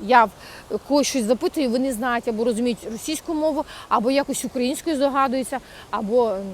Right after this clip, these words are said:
англійську вони знають. Тому поки ще не починався процес вивчення, але я розумію, що потрапити на роботу в готель, мені треба знати місцеву мову. На-,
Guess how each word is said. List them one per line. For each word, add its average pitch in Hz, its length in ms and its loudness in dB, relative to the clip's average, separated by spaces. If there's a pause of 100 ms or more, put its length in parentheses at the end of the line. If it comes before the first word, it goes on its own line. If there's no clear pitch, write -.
(200)
англійську 214 600 -4
вони 220 220 -2
знають. 220 380 -2 (1800)
Тому 262 420 0 (300)
поки 254 240 -4
ще 285 180 -4
не 247 80 0
починався 233 500 -6
процес 226 380 -8
вивчення, 262 460 -4 (120)
але 240 200 0
я 240 100 4
розумію, 247 340 0
що 220 240 -2 (440)
потрапити 226 600 2
на 220 80 -2
роботу 208 360 0
в 208 40 -4
готель, 247 340 0
мені 240 180 0
треба 226 260 -2
знати 214 260 -4
місцеву 220 380 -2
мову. 208 180 -2
На-, 254 180 -2